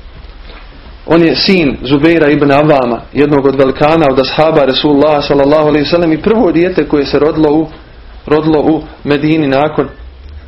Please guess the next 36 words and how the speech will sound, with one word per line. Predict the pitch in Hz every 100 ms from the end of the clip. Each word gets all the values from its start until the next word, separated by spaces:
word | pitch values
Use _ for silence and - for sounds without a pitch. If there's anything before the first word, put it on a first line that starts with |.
| - -
nakon | 135 151 151
preseljenja, | 135 139 - 131 135 151 135 - -
nakon | 131 143 139
pre-, | 135
nakon | 143 170 170
preseljenja | 139 135 143 139 151 135
Božijeg | 151 147 131
poslanika | 135 - 135 143 139
Muhammeda | 131 147 147 127
sallallahu | 127 135 131 139 135
alaihi | 131 135
sallam | - 143 135
iz | 123
Mekke | 135 135 -
u |
Medinu. | 120 117 117 117 - - - - - -
Kažu, | - 156 156
nije | 175 180
trojica | 180 190 196 156 - - - - -
jedan | 139 170 147
drugom: | 160 170 156 127
"Osjećamo, | 185 202 170 - 151 151
evo | 151 180
nas | 165 151
u | 147
haremu | 156 175 151 -
Kaabe, | 156 160 143
osjećamo | 202 208 - 165 160
da | 151
je | 165
ovo | 180
vrijeme | 147 156 180 165
kada | 147 143
se | 139 139
dove | 156 135 -
primaju." | 120 120 110